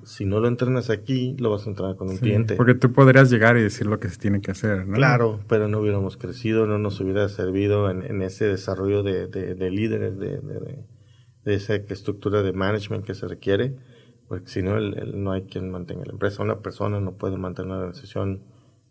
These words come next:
Speaker 1: ahorita de más de quinientas personas, entonces era importante ese desarrollo. Y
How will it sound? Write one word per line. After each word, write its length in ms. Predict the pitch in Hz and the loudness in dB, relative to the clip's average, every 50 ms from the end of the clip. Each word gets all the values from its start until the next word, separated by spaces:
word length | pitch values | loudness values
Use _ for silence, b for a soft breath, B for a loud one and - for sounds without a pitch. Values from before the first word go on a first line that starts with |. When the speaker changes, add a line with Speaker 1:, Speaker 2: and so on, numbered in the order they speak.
| _ _ | _ _
Speaker 1:
ahorita 400 | 135 104 95 95 - 104 98 98 | -6 -6 -6 -4 -2 -2 -2 -2
de 360 | 95 92 85 87 92 92 95 - - - - - - - _ - | -4 -4 -6 -6 -8 -8 -10 -12 -14 -16 -16 -18 -20 -20 _ -8
más 180 | 98 95 92 90 | -6 -6 -6 -6
de 80 | 90 | -8
quinientas 420 | 90 - 92 92 92 95 98 95 - | -8 -8 -8 -8 -8 -8 -10 -12 -12
personas, 520 | - - - - 92 92 92 104 101 - - | -14 -14 -12 -10 -10 -10 -10 -12 -14 -16 -18
entonces 640 | - 101 - 104 98 - - - - - - - _ _ _ _ _ _ _ _ _ _ _ - | -18 -14 -14 -14 -12 -12 -12 -12 -14 -16 -20 -20 _ _ _ _ _ _ _ _ _ _ _ -2
era 100 | 104 101 | 0 0
importante 560 | 101 98 101 92 - - 104 113 110 - 104 | 2 2 0 -2 0 0 0 0 0 0 -4
ese 180 | 95 101 - 92 | -4 -4 -4 -8
desarrollo. 540 | 85 - 92 90 92 95 - - - - - - | -6 -4 -4 -2 -2 -4 -4 -6 -8 -12 -12 -10
Y 480 | 110 101 104 120 131 135 139 135 - | -8 -4 -2 -2 -2 -2 -2 -4 -6